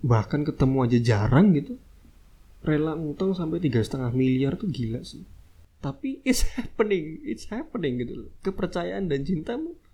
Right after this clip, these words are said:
Dan mungkin pelet ya, mungkin ceweknya ini dikasih pelet sama si Simon ini dan tidak, tidak ditampilkan di film tersebut ya. Nggak diceritain sih di filmnya gimana, tapi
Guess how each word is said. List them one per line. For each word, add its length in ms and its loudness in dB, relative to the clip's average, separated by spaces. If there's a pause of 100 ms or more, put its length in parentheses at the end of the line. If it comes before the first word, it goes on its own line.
(220)
Dan 160 4
mungkin 340 2
pelet 380 4
ya, 160 2
mungkin 320 -4
ceweknya 320 2
ini 180 2
dikasih 460 -4
pelet 260 -2
sama 240 -8
si 80 -10
Simon 460 -2
ini 180 -2
dan 140 -2
tidak, 340 -4 (760)
tidak 240 8
ditampilkan 680 6
di 140 6
film 340 8
tersebut 460 8
ya. 160 2
Nggak 360 -2 (120)
diceritain 500 6
sih 160 2
di 140 4
filmnya 400 4
gimana, 320 4
tapi 340 0